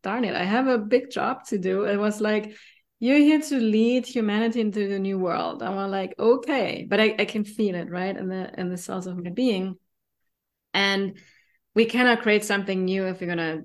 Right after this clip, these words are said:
do everything the same way we have been doing it, right? I mean, that's, isn't that the Einstein quote? That's insanity if you keep doing the same things over and over again and expect different results, right? So,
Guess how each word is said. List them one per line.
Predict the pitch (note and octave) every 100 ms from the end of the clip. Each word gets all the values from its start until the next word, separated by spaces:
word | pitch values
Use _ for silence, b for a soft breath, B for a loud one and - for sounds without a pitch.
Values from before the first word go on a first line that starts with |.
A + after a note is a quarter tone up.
| -
do | F3
everything | D3+ E3+ E3+ E3+
the | E3
same | E3+ E3
way | D#3+ D#3
we | D#3+
have | D#3
been | D#3+ D3+
doing | D3+ D#3
it, | - -
right? | E3+ E3+ F3 -
I | G3
mean, | G3+ F#3+ -
that's, | - F#3 F#3 - -
isn't | F#3 G3
that | F#3 F#3
the | F#3+ F#3
Einstein | F#3 F#3 - F#3 F#3
quote? | F3+ F#3 F#3 F3+ _ _ -
That's | F#3
insanity | F#3+ F3+ F#3+ F3 D#3+ F3
if | F3
you | F3+
keep | - F3+
doing | F#3+ F#3
the | F3+
same | F3 F3+
things | F3+ F3
over | F3+
and | F3 E3+
over | F3
again | G#3 G#3 G3+
and | F#3
expect | F3 F3+ F3
different | E3+ E3+
results, | E3 D#3+ - - - -
right? | E3+ G3 B B B B
So, | - A3 G#3 F#3+ - -